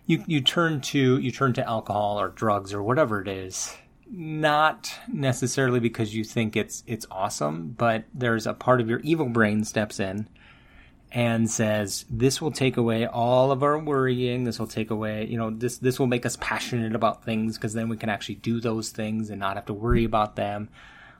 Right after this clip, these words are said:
Or, you know, "Oh, we can go out and party with our friends and hang out and hit on that cute girl, um, i-, if we get drunk,"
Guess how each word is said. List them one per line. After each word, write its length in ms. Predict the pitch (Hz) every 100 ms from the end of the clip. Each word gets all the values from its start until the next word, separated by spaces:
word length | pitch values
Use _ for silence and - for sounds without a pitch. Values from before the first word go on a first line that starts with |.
| _
Or, 680 | - 107 104 98 98 101 110 -
you 80 | 113
know, 160 | 101 -
"Oh, 260 | 120 113
we 180 | 117 127
can 140 | -
go 140 | 127 120
out 140 | 120
and 120 | 113
party 280 | - 123 117
with 180 | 117 120
our 100 | 117
friends 380 | - 120 113 113
and 100 | 107
hang 220 | 113 110
out 180 | 110 113
and 80 | 107
hit 160 | 123
on 140 | 120 117
that 180 | 110
cute 240 | - 131 -
girl, 480 | 123 117 117 110 - - - - - -
um, 640 | 117 104 - - - 226 - _ _ _ -
i-, 160 | 120
if 220 | 120 113 117
we 80 |
get 140 | 110 110
drunk," 340 | 120 113 110